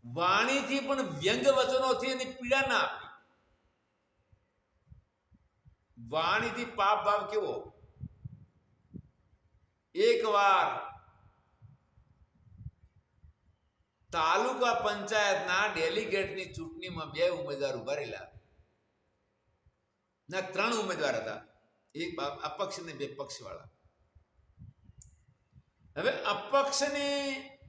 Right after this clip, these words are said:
એવું હતું કે હું જીતીશ કે કેમ, એને પૂરેપૂરો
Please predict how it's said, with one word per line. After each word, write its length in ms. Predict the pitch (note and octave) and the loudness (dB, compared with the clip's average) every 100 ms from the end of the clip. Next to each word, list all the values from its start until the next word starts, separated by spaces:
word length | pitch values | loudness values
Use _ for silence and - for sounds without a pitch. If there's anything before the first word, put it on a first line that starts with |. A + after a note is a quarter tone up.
| - - - _ - _ _ _ _ _ _ _ - _ - | -20 -20 -20 _ -20 _ _ _ _ _ _ _ -20 _ -10
એવું 460 | F3+ C4 C#4 B3 | -4 0 2 0
હતું 120 | - | 0
કે 60 | B3+ | 2
હું 260 | B3 A#3+ E3 | 4 2 -2
જીતીશ 460 | F#3+ - B3+ - | -6 -8 -4 -2
કે 100 | B3 | -2
કેમ, 240 | A3 A#3 A3 | 0 0 0
એને 280 | F#3 F#3+ | -2 -4
પૂરેપૂરો 760 | G#3 G3 G3+ G3 G#3 G3 F3 | -6 -6 -6 -2 0 2 2